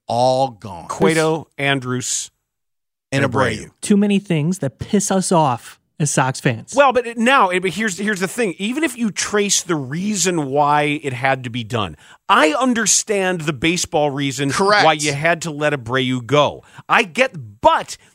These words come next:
Speaker 2: even that's self-inflicted because of scouting, development, roster construction.
Speaker 1: Mm-hmm.
Speaker 2: You, it,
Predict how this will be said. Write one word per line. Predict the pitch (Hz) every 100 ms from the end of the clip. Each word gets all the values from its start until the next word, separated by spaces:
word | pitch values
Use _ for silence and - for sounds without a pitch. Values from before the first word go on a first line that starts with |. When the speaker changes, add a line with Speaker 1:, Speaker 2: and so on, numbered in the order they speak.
| _
Speaker 2:
even | 254 311 320 190 - -
that's | 311 294 -
self-inflicted | 185 135 143 123 123 107 - 76 _ - 160 -
because | 147 - 143 131 131
of | 147 135 120 _
scouting, | - - - 160 151 160 208 220 _ -
development, | 160 120 156 139 135 147 156 _ _
roster | 135 170 185 - 139
construction. | 107 107 - 127 98 - 101 - 90
Speaker 1:
Mm-hmm. | 85 113 - 247 311 392 113 127
Speaker 2:
You, | 185 247
it, | 196